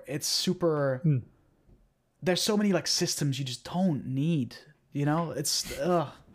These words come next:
Speaker 1: not a fan, not a fan.
Speaker 2: Yeah, Pathfinder is definitely a big crunch. That was, that was a second system I went into, and it's more akin to D and D's three point five 'cause it has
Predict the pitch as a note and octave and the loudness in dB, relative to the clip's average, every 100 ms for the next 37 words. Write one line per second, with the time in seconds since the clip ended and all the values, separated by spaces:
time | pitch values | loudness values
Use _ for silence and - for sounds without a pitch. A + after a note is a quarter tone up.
0 | - _ _ _ _ _ _ - D#3+ B2+ | -20 _ _ _ _ _ _ -4 -2 -2
1 | A#2 B2 - D#3+ C3+ C3 A#2+ C3 - - | -4 -6 -8 -8 -8 -6 -8 -8 -10 -16
2 | - - D#3+ D#3+ - - E3 F3+ C#3+ - | -16 -8 -6 -6 -12 0 4 4 2 -2
3 | - G3 G3 G#3 F3+ D3+ B2+ B2+ A#2+ A#2 | 2 2 2 4 6 6 4 2 0 2
4 | C#3+ C3+ C#3 C3 A2 C#3 C3 A#2 - B2 | 2 2 2 2 2 0 0 -2 0 0
5 | G#2+ - D3 D3 D3 B2+ F3 G3 D3 C3+ | 0 0 2 4 4 4 2 4 2 2
6 | F3+ D3+ C3+ D3 - C3 A#2+ A#2 A#2+ - | 2 2 0 0 0 2 2 2 2 2
7 | A#2+ - - B2 D#3+ F#3 - G#3 G#3 G3+ | 0 -2 -10 -2 2 4 4 4 4 4
8 | F#3+ F3 F3+ E3+ C#3+ D#3+ D3+ D3 - E3 | 2 4 4 4 4 4 4 4 2 0
9 | C#3 C3 A2 - C#3+ G#2 F#2+ - - - | 0 -2 -2 0 2 0 -4 -10 -20 -20
10 | _ E3+ D#3 F3+ F3+ D#3 E3+ D3+ B2+ | _ 0 2 2 0 2 4 4 2